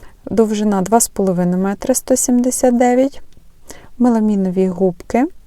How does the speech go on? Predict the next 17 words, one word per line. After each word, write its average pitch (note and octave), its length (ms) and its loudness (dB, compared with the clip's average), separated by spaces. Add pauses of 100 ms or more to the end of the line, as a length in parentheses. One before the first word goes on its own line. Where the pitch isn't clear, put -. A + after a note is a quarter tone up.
(340)
тридцять A#3+ 460 2
гривень A#3+ 320 2
за B3 120 -2
набір. A#3+ 420 0 (1700)
Дозатор G#3+ 640 2
для G#3 140 0
миючого G3+ 440 0
засобу F#3 580 0
сімдесят F#3+ 760 -2
гривень G#3+ 380 -2
з A#3 60 -2
губкою. C4+ 600 0 (1080)
Модуль G3 440 4
змінний F#3+ 680 0
для G3+ 180 -2
очищення F#3+ 560 -2
води G3 340 2